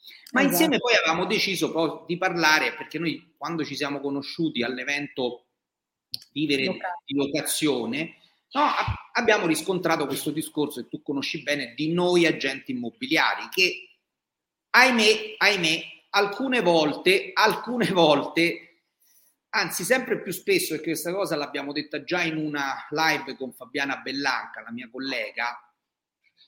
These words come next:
Speaker 1: dal di fuori non si sa perché, o forse oggi scopriremo pure perché, Elisabetta, non sono visti proprio con, come dei professionisti. Io voglio un po' difendere invece questa cosa, Elisabetta. Ecco, io infatti abbiamo intitolato, no, la nostra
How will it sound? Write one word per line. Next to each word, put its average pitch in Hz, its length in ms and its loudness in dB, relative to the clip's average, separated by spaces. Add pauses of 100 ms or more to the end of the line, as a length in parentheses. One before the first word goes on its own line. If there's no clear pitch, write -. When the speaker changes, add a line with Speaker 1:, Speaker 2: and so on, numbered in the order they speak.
(240)
Speaker 1:
dal 269 260 0
di 233 120 -2
fuori 156 640 2
non 190 180 -6
si - 140 -6
sa 208 200 -2
perché, 180 560 0
o 170 80 -2
forse 190 400 -4
oggi 175 220 -4
scopriremo 156 600 0
pure 139 220 -2
perché, 131 320 -6
Elisabetta, 127 720 -6 (960)
non 302 160 2
sono 170 380 4
visti 131 340 -4
proprio 123 260 -4
con, 117 380 -6
come 135 280 -8
dei 123 120 -6
professionisti. 123 600 -8
Io 269 40 -4
voglio 165 220 2
un 165 80 -2
po' 202 180 0
difendere 120 600 -2
invece 113 340 -10
questa 113 320 -12
cosa, 107 580 -8
Elisabetta. 107 600 -12
Ecco, 170 280 -6
io 170 460 0
infatti 175 340 -8
abbiamo 151 360 -2
intitolato, 160 580 0
no, 156 240 -4
la 143 100 -6
nostra 143 560 -2